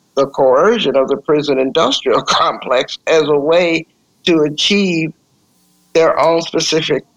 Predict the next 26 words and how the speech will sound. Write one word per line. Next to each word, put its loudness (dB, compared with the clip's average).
goals 0
of -4
reproductive 0
management 0
of -6
people -2
who 0
are 2
incarcerated, -2
which -2
of -2
course 0
met, 0
met 0
their 0
other 0
needs -2
because 0
there 2
were 2
no 0
pregnancies -2
to -2
result 0
from 0
the, 0